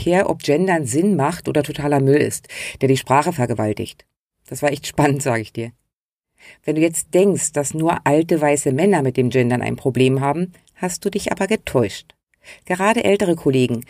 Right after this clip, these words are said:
sind dem Thema gegenüber total aufgeschlossen. Schließlich geht es in unserem Job ja darum, Menschen, Kunden anzusprechen. Und wenn wir die sprachlich nicht abholen, haben wir unseren Beruf verfehlt.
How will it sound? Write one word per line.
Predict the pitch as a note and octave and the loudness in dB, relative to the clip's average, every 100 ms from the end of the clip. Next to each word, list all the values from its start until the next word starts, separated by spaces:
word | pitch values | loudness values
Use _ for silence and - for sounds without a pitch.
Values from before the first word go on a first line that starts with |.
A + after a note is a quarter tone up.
| - | -12
sind | - D3 | -4 -2
dem | D3+ C#3+ | 0 0
Thema | F3 F#3+ | 2 4
gegenüber | F#3 F#3 G3 F#3 F#3 - | 2 2 2 0 0 -6
total | - C#3+ D3 | -10 -4 0
aufgeschlossen. | D3 D3 C3+ - A#2+ C3 C3 _ _ _ _ _ _ - - - | 0 2 0 -4 -6 -12 -16 _ _ _ _ _ _ -20 -20 -6
Schließlich | - F3+ F#3 | 0 2 2
geht | F#3 E3+ | 2 0
es | E3 | 0
in | C3+ | 0
unserem | E3 G#3+ F#3+ C#3 | 2 2 2 2
Job | C#3 C#3 | 2 4
ja | C#3 | 2
darum, | C#3+ D3 E3+ F3+ - _ | 2 2 -2 -4 -12 _
Menschen, | B2+ C3+ C#3+ - G3 A3 _ | 0 2 0 -4 -4 -6 _
Kunden | - D3+ C3+ C#3+ C#3 | -4 0 0 -2 -4
anzusprechen. | D#3 E3 B2 - A#2 - B2+ - _ _ _ _ | -4 -4 -6 -4 -6 -6 -14 -20 _ _ _ _
Und | - E3 | -4 2
wenn | E3+ | 4
wir | D3+ | 2
die | D3+ C4+ | 2 0
sprachlich | - G3 G3 F#3+ F3+ | 0 2 2 2 -2
nicht | E3 - | -4 -2
abholen, | - - - A#2+ G#2+ - _ _ _ | -4 -2 -2 -2 -2 -12 _ _ _
haben | - B3 | -4 0
wir | A#3 | 0
unseren | A3+ A3+ | 0 -2
Beruf | A3 A3 | -4 -6
verfehlt. | - A#3+ - B2 F2+ | -6 -6 -2 -2 -2